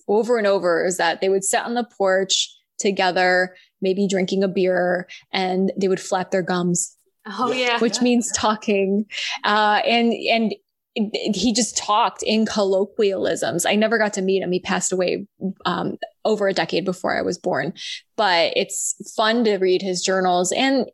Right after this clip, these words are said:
Speaker 1: you can see those phrases trickling down, um, through the generations of my own family. And I don't know, it makes learning a new language hard, but it's also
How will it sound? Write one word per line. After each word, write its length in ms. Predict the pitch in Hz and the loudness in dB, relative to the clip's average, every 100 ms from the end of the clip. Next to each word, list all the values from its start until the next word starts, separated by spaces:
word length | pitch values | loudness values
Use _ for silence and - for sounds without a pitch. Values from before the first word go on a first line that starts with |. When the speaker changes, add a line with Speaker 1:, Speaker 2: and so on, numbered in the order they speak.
| - | -2
Speaker 1:
you 160 | 226 | 0
can 200 | 214 233 220 | 2 0 0
see 640 | - 254 254 247 240 202 | 2 2 4 2 2 2
those 240 | 208 202 - | 2 0 0
phrases 440 | 190 196 190 180 | 0 2 -2 -2
trickling 380 | - 190 190 190 | -2 -2 -2 0
down, 480 | 185 180 180 175 - | 0 0 0 -2 -2
um, 520 | 180 175 175 170 180 - _ - | -4 -2 0 0 -2 -6 _ -4
through 200 | 190 190 | 0 0
the 140 | 190 | 0
generations 480 | 180 175 175 170 175 | -2 -2 -2 -2 -2
of 80 | 180 | -4
my 120 | 175 | -2
own 200 | 180 269 | 0 0
family. 600 | 254 175 175 175 156 214 285 | 0 -2 0 0 -2 -4 -4
And 420 | 208 208 208 196 196 _ _ _ _ _ _ - | 0 2 2 0 -4 _ _ _ _ _ _ 0
I 80 | |
don't 120 | 220 220 | 2 2
know, 240 | 202 175 | 2 0
it 140 | - 226 | 0 2
makes 300 | 240 - 240 | 0 -2 -2
learning 320 | 233 233 226 | 0 2 2
a 40 | |
new 160 | 214 208 | 2 2
language 320 | 202 190 185 - | 2 0 -2 -2
hard, 340 | 196 170 202 214 | 0 2 2 0
but 140 | 165 | -2
it's 100 | 180 | -2
also 360 | - 190 - | -2 -2 0